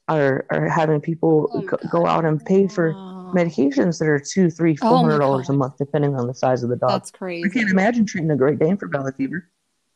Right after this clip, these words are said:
Speaker 1: You know? <laughs> Roscoe is sixty-five pounds. He
Speaker 3: Wow.
Speaker 1: takes,
Speaker 2: Yeah, I'm si-, I'm
Speaker 1: and
Speaker 2: over
Speaker 1: they,
Speaker 2: here
Speaker 1: and it
Speaker 2: going,
Speaker 1: only
Speaker 2: "God, I
Speaker 1: comes
Speaker 2: have
Speaker 1: in one hundred
Speaker 2: Chihuahua."
Speaker 1: milligram capsules. That's it.
Speaker 3: <sighs> Yeah.
Speaker 2: I know the University of Arizona is doing a lot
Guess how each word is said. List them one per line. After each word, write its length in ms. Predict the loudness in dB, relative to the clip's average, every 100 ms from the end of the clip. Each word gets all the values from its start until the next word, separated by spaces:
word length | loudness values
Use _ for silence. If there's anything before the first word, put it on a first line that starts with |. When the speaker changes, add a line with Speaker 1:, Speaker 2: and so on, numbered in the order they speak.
| _ _ _ _ _ _ -6
Speaker 1:
You 160 | -4
know? 240 | -4 -2 -2 -2 -6
<laughs> 1600 | -10 _ _ _ _ _ _ _ _ _ _ _ _ _ -20 -20
Roscoe 560 | -2 2 2 2 2 2 -2
is 80 | -6 _ _ _
sixty-five 760 | -18 -2 -2 2 2 4 2 2
pounds. 320 | 2 2 0
He 60 | 0
Speaker 3:
Wow. 60 |
Speaker 1:
takes, 220 | 0 -2
Speaker 2:
Yeah, 160 | -4 -4
I'm 80 | -6
si-, 140 | -8
I'm 120 | -2
Speaker 1:
and 80 | 2
Speaker 2:
over 100 | 4
Speaker 1:
they, 40 | 4
Speaker 2:
here 60 | 2
Speaker 1:
and 80 |
it 40 | 2
Speaker 2:
going, 120 | 2
Speaker 1:
only 240 | 4 4 2
Speaker 2:
"God, 40 |
I 40 | 2
Speaker 1:
comes 220 | 2 2
Speaker 2:
have 100 | 2
Speaker 1:
in 60 |
one 100 | 2
hundred 180 | 2 2
Speaker 2:
Chihuahua." 80 | 2
Speaker 1:
milligram 280 | 2 2 -2
capsules. 360 | -2 -4 -4 -2
That's 220 | -2 2
it. 140 | 2 2
Speaker 3:
<sighs> 60 | -4 -12 _ -10
Yeah. 560 | -4 0 0 0 -4 -10 _ _
Speaker 2:
I 60 | -4
know 240 | -2 0 -2
the 100 | -2
University 600 | -2 -4 -8 -8 -8 -8
of 80 |
Arizona 560 | -4 -4 -4 -2 -2 -2
is 220 | -6 -8
doing 340 | -4 -2 -2 -4
a 60 |
lot 500 | -6 -8 -8 -8 -10